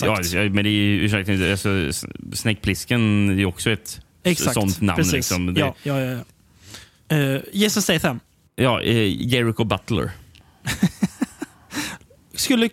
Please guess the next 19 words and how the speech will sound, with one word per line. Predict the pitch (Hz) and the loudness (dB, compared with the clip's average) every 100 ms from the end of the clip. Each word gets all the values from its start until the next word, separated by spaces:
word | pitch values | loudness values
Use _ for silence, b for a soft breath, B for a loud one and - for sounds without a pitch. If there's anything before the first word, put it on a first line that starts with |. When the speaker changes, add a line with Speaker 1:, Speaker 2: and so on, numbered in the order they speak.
| - | 0
Speaker 2:
också | 240 - | -2 2
kunna | 226 | 2
vara | 208 180 | 4 4
en | 175 | 2
Nicolas | 170 180 - | 0 -2 0
Cage-karaktär | 165 156 - - _ _ _ 143 135 - 160 | 0 0 -6 -10 _ _ _ -2 0 0 2
i | 160 | 2
någon | 139 135 | 2 0
av | |
hans, | 127 120 - | 0 -2 -2
eh, | 123 - | -2 0
Speaker 1:
<laughs> | 123 | 0
Ja, | - | -2
Speaker 2:
nittiotalsfilmer. | 147 127 127 - - 135 131 | -2 -4 -4 -4 -2 -2 -2
Speaker 1:
skulle | 110 - 104 | -4 -2 0
det | 98 | 2
också | 98 107 | 0 -2
kunna | 104 98 | 0 2
vara. | 95 | 0